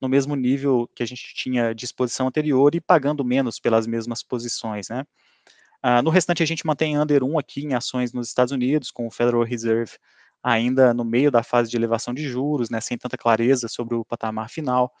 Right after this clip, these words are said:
Na, na Europa, a gente segue com under dois,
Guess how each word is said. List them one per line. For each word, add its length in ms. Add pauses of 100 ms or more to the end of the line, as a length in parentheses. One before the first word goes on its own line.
(500)
Na, 180
na 100
Europa, 300
a 40
gente 140
segue 280
com 160
under 240
dois, 520